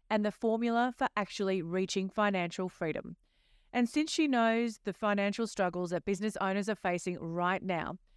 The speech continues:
she's not about to slow down teaching business owners how to effectively manage their money and master their mindset. She's walking the talk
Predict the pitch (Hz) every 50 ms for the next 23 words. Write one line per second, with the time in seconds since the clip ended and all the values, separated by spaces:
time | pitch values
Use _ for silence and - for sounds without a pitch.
0 | _ _ _ _ _ _ - - - 247 233 254 254 277 247 240 233 233 233 226
1 | - 254 - - 220 208 208 196 196 185 180 180 185 - 220 226 - - 247 240
2 | 196 208 196 190 196 185 - - 180 180 180 180 180 180 - - 180 208 208 202
3 | 202 202 - - - - 196 - - - 247 240 - - 254 220 220 233 240 226
4 | 180 190 196 202 214 240 233 233 226 226 208 196 180 175 175 180 185 180 - _
5 | _ _ _ _ - 220 208 180 185 190 175 175 180 170 - - 185 170 175 175
6 | - _ - 180 190 185 180 175 165 151 156 160 - - - - - _ _ _
7 | _ _ _ _ _ _ _ - - 277 262 240 226 254 269 277 - 302 294 285
8 | 294 294 - _ _ - 277 - - 233 202 196 196 196 - -